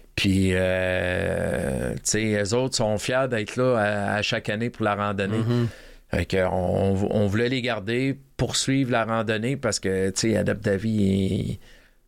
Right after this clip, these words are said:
Speaker 1: c'est important pour eux autres aussi.
Speaker 2: C'est une levée
Speaker 1: Puis,
Speaker 2: de fonds
Speaker 1: euh,
Speaker 2: importante annuelle, là.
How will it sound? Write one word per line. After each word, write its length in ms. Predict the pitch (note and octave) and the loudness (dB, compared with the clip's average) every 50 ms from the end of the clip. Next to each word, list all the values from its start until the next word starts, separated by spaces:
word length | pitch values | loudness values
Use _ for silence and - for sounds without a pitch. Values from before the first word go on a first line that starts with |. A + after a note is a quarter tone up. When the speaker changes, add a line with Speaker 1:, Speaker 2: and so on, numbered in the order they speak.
| - - | -20 -10
Speaker 1:
c'est 160 | - - - | -10 -4 -2
important 420 | G2 F#2 F#2+ - - - - G#2+ G2+ | -2 -2 -2 -4 -8 -4 -2 -2 -2
pour 200 | - - G2+ G2+ | 0 0 0 2
eux 120 | G2 G2 | 2 0
autres 200 | A2 A2+ A2+ - A2 | -2 -2 0 0 2
aussi. 360 | G2+ F#2 - - - - - - - - - - - | 2 2 0 -2 -4 -4 -8 -12 -20 -20 -20 -20 -10
Speaker 2:
C'est 160 | - - - | -6 0 0
une 60 | G#2+ G#2 | 2 2
levée 100 | G2+ G2 F#2+ | 2 0 0
Speaker 1:
Puis, 40 | F2 | -2
Speaker 2:
de 60 | E2+ - | 0 0
fonds 100 | C3 B2 | -2 -2
Speaker 1:
euh, 40 | |
Speaker 2:
importante 500 | A#2+ - - F#2+ - - C3+ C3 C#3+ C3 | -2 -2 -4 -6 -4 -2 -2 -2 0 0
annuelle, 460 | A#2 A2+ A2 G#2 G2+ B2 D#3 E3+ C#3 A2 | 0 0 2 2 2 2 0 0 0 -2
là. 120 | A2+ | -4